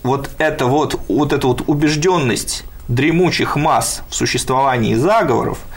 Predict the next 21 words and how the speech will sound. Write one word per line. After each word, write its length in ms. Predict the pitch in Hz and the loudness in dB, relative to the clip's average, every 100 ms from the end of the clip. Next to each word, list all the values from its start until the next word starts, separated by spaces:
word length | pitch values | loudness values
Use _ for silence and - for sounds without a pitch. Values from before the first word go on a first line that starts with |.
| - - | -12 -8
для 160 | - 131 | -2 0
того, 220 | 127 175 | 2 2
чтобы 300 | - 147 139 | 2 0 0
удержать 640 | - 151 135 135 151 165 165 | 2 2 2 2 2 0 0
свою 340 | 131 123 139 | 0 2 2
власть 600 | 120 139 190 226 - - - - - - - - | 2 2 2 0 -2 -6 -10 -16 -14 -14 -12 -4
перед, 420 | 202 214 139 - - - | 0 0 0 -4 -10 -2
а, 220 | 120 123 - | 2 2 0
абсолютно 920 | 135 - - 156 202 - 160 143 - | -4 -2 0 2 2 0 0 0 -2
нарастая-, 640 | - 143 143 139 - 185 156 | -2 0 2 2 2 0 2
перед 240 | 139 147 | 0 0
нас-, 160 | 147 143 - 156 | 0 -2 -4 -4
перед 200 | 143 143 | 0 0
нарастающей 760 | 139 131 131 - 190 143 - 123 | 2 2 0 0 0 2 0 0
волной 640 | 117 120 135 135 156 185 | 0 2 2 2 2 2
народного 520 | 143 135 147 135 123 | 2 2 2 2 2
возмущения 840 | 120 117 127 127 - 233 208 123 117 - - | 2 2 2 0 0 2 2 0 -2 -6 -6
и 100 | - | 0
желанием 560 | 135 143 185 190 160 127 | 2 4 2 2 2 2
демократизации 1040 | 120 156 151 139 131 139 131 123 123 117 | 2 2 0 -2 -2 0 2 2 2 -2
страны, 480 | 113 - 101 104 | -2 -2 -2 -2